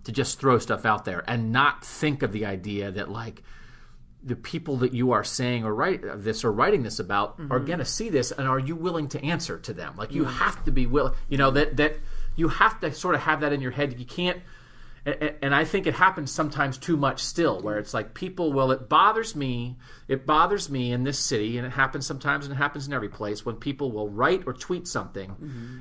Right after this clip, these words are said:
Speaker 1: and then be in that room, be in that room here in Berea, or be there after a game, and then not ask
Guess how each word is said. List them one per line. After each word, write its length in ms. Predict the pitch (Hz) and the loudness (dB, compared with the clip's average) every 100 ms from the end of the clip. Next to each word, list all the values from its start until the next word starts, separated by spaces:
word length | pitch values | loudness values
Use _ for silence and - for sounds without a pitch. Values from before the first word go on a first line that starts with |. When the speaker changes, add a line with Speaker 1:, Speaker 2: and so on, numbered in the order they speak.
| 135 | -4
Speaker 1:
and 160 | 143 | 0
then 160 | 147 127 | 2 0
be 200 | 104 208 | 0 2
in 140 | 262 160 | 2 2
that 240 | 113 98 | 0 -4
room, 440 | 95 85 - - - - | -8 -10 -10 -16 -6 0
be 180 | 220 | 2
in 120 | 302 247 | 2 2
that 280 | 127 101 | 2 0
room 220 | 101 95 117 | -4 -8 -4
here 240 | 127 120 | 0 0
in 80 | 104 | 0
Berea, 340 | 104 101 117 | -4 0 2
or 100 | 151 | 2
be 200 | 127 160 | 4 2
there 160 | 214 147 | 4 4
after 300 | 123 127 123 | 4 2 -2
a 40 | |
game, 240 | 110 120 120 | -2 -2 -2
and 120 | 135 | 0
then 200 | 147 143 | 2 2
not 260 | 139 190 220 - - - - | 6 6 4 -2 -20 -10 2
ask 560 | 160 104 98 - - | 4 4 2 -8 -12